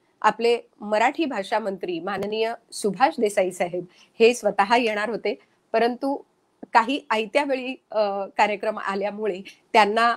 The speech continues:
आज इथे येता आलं नाही, पण या आपल्या डिजिटल सोहळ्यामध्ये ते नक्कीच सहभागी होणार आहेत आणि त्यांनी तुम्हाला सगळ्यांना, आपल्या सगळ्या प्रेक्षकांना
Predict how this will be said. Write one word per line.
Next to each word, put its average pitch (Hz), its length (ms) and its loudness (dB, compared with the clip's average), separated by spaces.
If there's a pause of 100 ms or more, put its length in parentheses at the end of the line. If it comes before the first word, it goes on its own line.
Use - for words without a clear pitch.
आज 214 260 2
इथे 220 220 -4
येता 202 260 -2
आलं 196 300 -2
नाही, 202 240 -4 (300)
पण 247 140 0
या 240 240 4
आपल्या 240 480 0 (120)
डिजिटल 220 500 -4
सोहळ्यामध्ये 233 800 0 (320)
ते 247 80 4
नक्कीच 247 500 0
सहभागी 240 480 0
होणार 196 320 -2
आहेत 185 120 -2 (300)
आणि 214 280 2
त्यांनी 220 420 -2 (200)
तुम्हाला 214 420 2
सगळ्यांना, 202 720 2
आपल्या 190 260 -4
सगळ्या 196 340 2
प्रेक्षकांना 180 720 -2